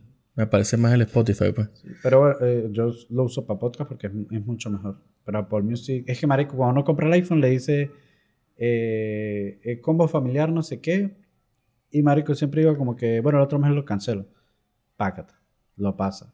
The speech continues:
Speaker 2: Y ya es como que, "Ay, aquí hijo de puta es esa mierda así".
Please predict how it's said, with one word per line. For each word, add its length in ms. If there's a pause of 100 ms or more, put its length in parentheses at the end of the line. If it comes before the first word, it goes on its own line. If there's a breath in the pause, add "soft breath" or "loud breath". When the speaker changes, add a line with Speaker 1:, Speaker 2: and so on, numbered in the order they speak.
Speaker 2:
Y 100
ya 140
es 80
como 260
que, 300
"Ay, 260
aquí 240
hijo 140
de 60
puta 360
es 100
esa 100
mierda 280
así". 200